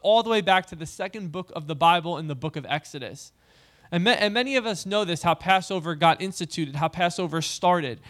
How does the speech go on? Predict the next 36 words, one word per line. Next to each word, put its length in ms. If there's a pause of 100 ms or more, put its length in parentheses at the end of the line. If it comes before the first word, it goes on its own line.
(200)
See, 380 (120)
while 220
the 160
Israelites 640
were 140
slaves 540
in 100
Egypt, 560 (400)
God 280
sent 260
Moses 540 (180)
to 80
stand 440
before 340
the 140
Egyptian 460
ruler, 320
the 80
Pharaoh, 640 (320)
at 140
that 140
time, 340
and 120
to 80
deliver 500
a 140
message 680
from 300
God 400 (440)
that 200
said, 480
"Let 320
my 220
people 440
go." 380 (1700)
So, 380